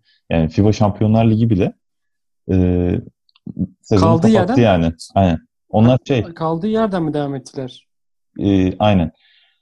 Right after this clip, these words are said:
Speaker 1: E, şey yaptılar ama.
Speaker 2: Çeyrek finalde
Speaker 1: Onlar
Speaker 2: falan
Speaker 1: se-,
Speaker 2: kaldı.
Speaker 1: bu sezonun başında yaptılar. E, Ekim gibi,
Speaker 2: Aha.
Speaker 1: Eylül, Ekim gibi, e, Atina'da.
Speaker 2: Abi
Speaker 1: Final
Speaker 2: yine de
Speaker 1: Eight yaptılar.
Speaker 2: yi-
Speaker 1: Hani adamlar kaldığı yerden devam etti abi. Sen de yapabilirdin yani.
Speaker 2: Aynen. Ya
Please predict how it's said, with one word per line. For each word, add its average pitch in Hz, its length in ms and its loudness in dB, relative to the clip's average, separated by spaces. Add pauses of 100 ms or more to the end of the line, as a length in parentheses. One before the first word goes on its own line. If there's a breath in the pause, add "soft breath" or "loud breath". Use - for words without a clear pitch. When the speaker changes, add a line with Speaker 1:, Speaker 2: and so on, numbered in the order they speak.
(440)
Speaker 1:
E, 92 340 0
şey - 180 -2
yaptılar 87 280 -2
ama. 80 120 -4
Speaker 2:
Çeyrek 151 260 -8
finalde 147 220 -4
Speaker 1:
Onlar 113 200 4
Speaker 2:
falan 143 120 -4
Speaker 1:
se-, 117 120 -2
Speaker 2:
kaldı. 135 240 -10
Speaker 1:
bu 104 80 -2
sezonun 117 360 2
başında 113 340 0
yaptılar. 85 360 -2 (140)
E, - 180 -4 (140)
Ekim 98 280 0
gibi, 87 260 -2
Speaker 2:
Aha. 90 160 2
Speaker 1:
Eylül, 90 120 2
Ekim 95 280 0
gibi, 92 240 -2 (440)
e, 85 480 0
Atina'da. 87 640 -4
Speaker 2:
Abi 175 160 -4
Speaker 1:
Final 220 160 2
Speaker 2:
yine - 140 4
de 226 60 4
Speaker 1:
Eight 269 160 0
yaptılar. 135 500 -4 (120)
Speaker 2:
yi- 220 260 -6 (140)
Speaker 1:
Hani 98 320 -2 (600)
adamlar 143 360 -2
kaldığı 165 240 0
yerden 120 340 -2
devam 143 180 -6
etti 117 180 -6
abi. 110 160 -2
Sen 110 240 0
de 110 40 0
yapabilirdin 120 480 -2
yani. 80 400 -4
Speaker 2:
Aynen. 214 380 0
Ya 202 220 -4